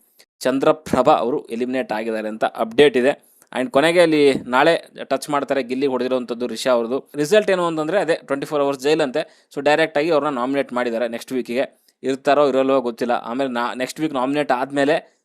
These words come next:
ಅದನ್ನ ಅಲ್ಲಿ ಉಳಿಸ್ಕೊಳ್ಳೋಕ್ಕೆ ಇನ್ನೆಷ್ಟು ಸೌಂಡ್ ಮಾಡಿ, ಎಷ್ಟು, ಇನ್ನೆಷ್ಟು ಕಿರಿಸ್ತಾಳೋ ಗೊತ್ತಿಲ್ಲ ನನಗೆ. ದಯವಿಟ್ಟು ನೆಕ್ಸ್ಟ್ ವೀಕ್ ಪೂರ್ತಿ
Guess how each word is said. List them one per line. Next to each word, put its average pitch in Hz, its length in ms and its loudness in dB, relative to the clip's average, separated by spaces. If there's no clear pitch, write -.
ಅದನ್ನ 185 400 -4
ಅಲ್ಲಿ 160 280 -2
ಉಳಿಸ್ಕೊಳ್ಳೋಕ್ಕೆ 180 720 0
ಇನ್ನೆಷ್ಟು 160 440 -6
ಸೌಂಡ್ 170 300 -6
ಮಾಡಿ, 156 220 -2
ಎಷ್ಟು, 131 320 -6
ಇನ್ನೆಷ್ಟು 165 340 -6
ಕಿರಿಸ್ತಾಳೋ 143 400 -6
ಗೊತ್ತಿಲ್ಲ 123 320 -6
ನನಗೆ. 110 240 -14
ದಯವಿಟ್ಟು 170 580 0
ನೆಕ್ಸ್ಟ್ 143 340 -4
ವೀಕ್ 185 300 -2
ಪೂರ್ತಿ 233 540 0